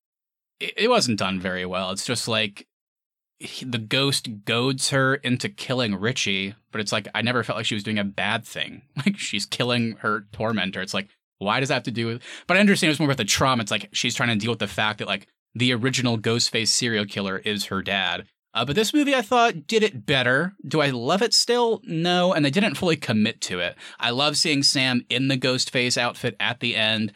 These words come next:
Loved watching how she killed, uh, Dermot Mulroney. Thought that was great. Loved that. I just, I don't know. I mean, did it all work for you? 'Cause then at the end of the day, it really just ends with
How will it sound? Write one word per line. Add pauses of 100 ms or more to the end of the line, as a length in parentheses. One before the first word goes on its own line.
(200)
Loved
watching
how
she
killed, (380)
uh,
Dermot
Mulroney.
Thought
that
was (140)
great.
Loved
that. (400)
I
just, (140)
I
don't
know. (120)
I
mean,
did
it
all
work
for
you?
'Cause
then
at
the
end
of
the
day,
it
really
just
ends
with